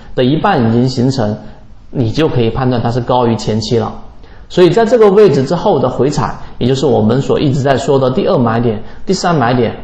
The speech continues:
那么七幺二的买点在八月二十三号的这一波回踩的过程当中，一个是均线系统形成了我们所说的失稳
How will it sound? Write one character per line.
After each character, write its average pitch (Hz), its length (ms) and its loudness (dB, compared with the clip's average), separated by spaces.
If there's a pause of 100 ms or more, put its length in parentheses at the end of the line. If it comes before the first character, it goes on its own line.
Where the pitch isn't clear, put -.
(160)
那 170 160 0
么 131 400 0 (380)
七 185 240 0
幺 185 180 4
二 196 80 4
的 127 100 2
买 117 200 0
点 120 180 0
在 127 140 -2
八 135 240 0
月 139 180 2 (300)
二 143 80 0
十 127 100 0
三 170 240 0
号 180 220 0
的 117 100 2
这 120 120 0
一 117 80 2
波 117 120 2
回 120 180 0
踩 110 200 -4
的 117 80 -4
过 127 120 0
程 117 160 0
当 120 200 0
中， 120 240 0 (380)
一 139 120 0
个 240 140 4
是 214 100 2
均 196 220 2
线 196 200 2
系 147 120 0
统 107 180 -2
形 131 180 0
成 135 160 -2
了 123 80 2
我 110 140 0
们 107 160 -2
所 123 140 -2
说 117 100 -2
的 117 120 0
失 160 280 0
稳 147 160 0